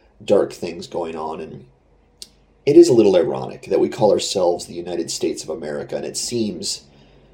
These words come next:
that we're more divided than maybe we've ever been, at least since the Civil War.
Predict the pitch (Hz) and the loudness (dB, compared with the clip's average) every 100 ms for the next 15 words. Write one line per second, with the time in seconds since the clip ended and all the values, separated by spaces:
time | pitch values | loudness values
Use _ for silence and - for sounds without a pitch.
0 | _ _ _ _ - - 113 113 104 107 | _ _ _ _ 2 8 8 8 4 4
1 | 101 98 101 90 101 92 90 82 85 82 | 4 4 0 -2 0 2 2 0 -2 -6
2 | 87 92 92 90 92 90 85 87 87 85 | -6 -6 -6 -8 -4 -2 -2 -4 -8 -8
3 | - 87 110 104 - 90 - 69 - - | -12 -4 -2 -2 -6 -8 -8 -6 -6 -4
4 | 71 71 82 69 67 | -6 -4 -4 -4 -6